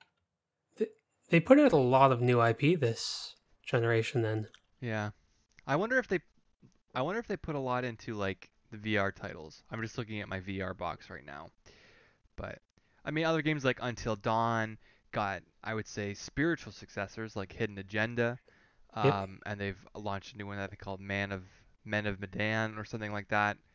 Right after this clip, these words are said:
Speaker 2: which is now
Speaker 1: Yeah.
Speaker 2: cross-platform. Um,
Speaker 1: Yeah.
Speaker 2: yeah, I can't really think of a lot.
Speaker 1: Um,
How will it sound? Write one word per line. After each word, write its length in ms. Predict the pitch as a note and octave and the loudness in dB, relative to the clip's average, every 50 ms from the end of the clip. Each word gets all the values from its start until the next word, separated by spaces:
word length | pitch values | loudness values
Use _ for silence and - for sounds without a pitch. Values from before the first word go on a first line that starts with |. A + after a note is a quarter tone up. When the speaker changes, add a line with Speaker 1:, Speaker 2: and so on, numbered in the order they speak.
| _ _ _ _ | _ _ _ _
Speaker 2:
which 180 | - A2 - | -10 -10 -10
is 80 | A2 G2+ | -8 -4
now 60 | - F3+ | 2 4
Speaker 1:
Yeah. 160 | C#3 A#2+ A2 | 4 4 4
Speaker 2:
cross-platform. 880 | G#2+ A#2 A2+ A#2 - _ - A2+ A2 A#2 - - B2 A#2 A2+ A#2 B2 B2+ _ _ _ _ _ _ _ _ _ _ _ _ _ _ _ | 2 0 0 0 -2 _ -2 -2 -2 -2 -6 -8 -6 -6 -6 -8 -10 -18 _ _ _ _ _ _ _ _ _ _ _ _ _ _ _
Um, 800 | - G#2 G2+ G2 G2 G2 G2 G2 G2 F#2+ F#2+ F#2+ F#2+ F#2+ F#2 F#2 - _ _ _ _ _ _ _ _ _ _ _ _ _ _ _ _ _ _ _ _ _ _ _ _ _ _ _ _ _ _ _ _ _ _ - - _ _ _ _ _ _ _ _ _ _ _ _ _ _ _ _ _ | -4 -2 0 0 0 0 -2 -2 -4 -6 -8 -14 -16 -16 -18 -20 -20 _ _ _ _ _ _ _ _ _ _ _ _ _ _ _ _ _ _ _ _ _ _ _ _ _ _ _ _ _ _ _ _ _ _ -20 -20 _ _ _ _ _ _ _ _ _ _ _ _ _ _ _ _ _
Speaker 1:
Yeah. 260 | D#3+ C3+ A#2 A2 A2 - _ _ _ _ _ _ _ _ _ _ _ | 4 4 4 4 -2 -6 _ _ _ _ _ _ _ _ _ _ _
Speaker 2:
yeah, 120 | - F#3 A3 | -14 -14 -14
I 60 | F#3+ | -12
can't 220 | - - C#3+ D#3 | -10 -10 -10 -10
really 140 | F3 E3+ D#3+ | -10 -12 -12
think 180 | - E3 D#3+ - | -12 -12 -10 -10
of 100 | D#3 D#3 | -8 -4
a 80 | D3+ | 0
lot. 100 | C3+ B2+ | 2 2
Speaker 1:
Um, 320 | B2 B2+ B2+ B2+ B2+ A#2+ | 2 2 2 2 0 -2